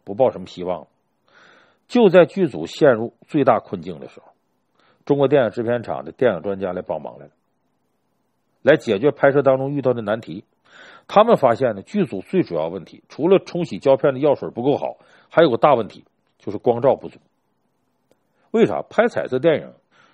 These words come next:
你打光一定得打得足。剧组里边有两盏从苏联进口的阿克碳晶灯，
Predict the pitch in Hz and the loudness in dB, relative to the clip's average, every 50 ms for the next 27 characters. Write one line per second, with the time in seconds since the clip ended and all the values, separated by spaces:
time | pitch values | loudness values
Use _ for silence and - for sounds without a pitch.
0 | _ _ - 135 - - - - - - 127 131 135 131 139 151 170 127 113 101 | _ _ -12 -10 -6 -6 -6 -6 -4 -2 -2 -2 -2 -2 -4 -4 -4 -2 -2 -2
1 | - - 64 62 62 60 _ - _ _ _ _ _ _ _ _ _ _ _ _ | -2 -4 -10 -10 -12 -20 _ -20 _ _ _ _ _ _ _ _ _ _ _ _
2 | _ _ _ _ _ _ _ _ _ _ _ _ _ _ _ _ - 277 254 180 | _ _ _ _ _ _ _ _ _ _ _ _ _ _ _ _ 4 4 6 6
3 | 214 247 214 143 98 90 131 156 170 180 190 175 131 131 156 175 156 113 92 - | 6 4 4 2 2 2 2 2 2 2 0 2 4 4 2 4 2 0 0 0
4 | 143 143 - - 165 175 165 139 131 131 - 160 147 123 - 87 71 80 - 98 | -4 -8 -8 -6 -2 2 2 4 2 2 0 -4 -4 -4 -6 -10 -10 -8 -10 -10
5 | - - 135 143 143 - 156 143 117 117 123 117 110 104 107 | -4 0 0 0 0 0 -2 -2 -2 -2 -6 -4 -4 -4 -4